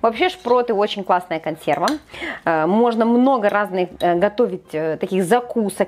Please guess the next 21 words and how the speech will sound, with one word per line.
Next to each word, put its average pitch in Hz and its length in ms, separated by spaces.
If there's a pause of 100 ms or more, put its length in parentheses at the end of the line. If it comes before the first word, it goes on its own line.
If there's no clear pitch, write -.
и 214 80
салатов 196 500
из, 208 300
э, 226 260
шпротов. 247 500 (460)
И 208 60
еще 226 240
мне 262 140
нравится 208 360
супчик - 480
охотничий. 175 840 (400)
Со 220 100
шпротов 208 520
тоже 202 240
нужна 208 260
банка 202 320
шпротов. 180 500
Очень 214 240
вкусно, 381 500 (500)
быстро, 233 600
просто. 247 760